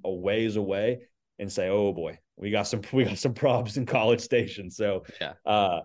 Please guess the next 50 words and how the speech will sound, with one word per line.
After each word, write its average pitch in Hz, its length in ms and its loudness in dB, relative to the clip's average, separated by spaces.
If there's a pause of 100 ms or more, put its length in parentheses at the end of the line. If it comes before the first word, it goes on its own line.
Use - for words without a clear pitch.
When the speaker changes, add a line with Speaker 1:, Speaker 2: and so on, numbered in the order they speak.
(140)
Speaker 1:
all 117 160 4
that's 120 200 2
to 107 60 -12
say, 110 240 2
I 107 120 0
do 123 240 -2
think 160 240 -6
it 170 120 0
will 135 280 2
work 151 380 0
just 117 180 -8
based 123 240 0
on 113 180 -4
philosophy 107 600 -2
and 98 100 -10
based 101 260 -2
on 98 320 -6 (520)
how 117 200 0
much 110 280 0
talent 104 420 -4
they 117 160 2
have. 120 300 -2
There, 113 260 0
there's 110 220 0
Speaker 2:
Yeah. 80 120 -4
Speaker 1:
a 85 40 -16
feeling 117 300 2
almost 104 360 -4
like 92 260 -4 (380)
you're 117 100 -2
working 107 340 2
against 101 320 -4
yourself. 101 520 -2 (320)
Like, 98 160 -2
it, 101 100 -4
it's 104 160 -4
hard 107 380 2
to 104 120 -4
not 92 440 -6
capitalize 104 500 0
on 104 160 0
that 98 200 -4
talent, 95 280 -6
which 90 140 -8
they, 117 300 0
they 117 120 4
did 147 220 2
last 98 300 0
year. 98 120 -8
So 101 300 -2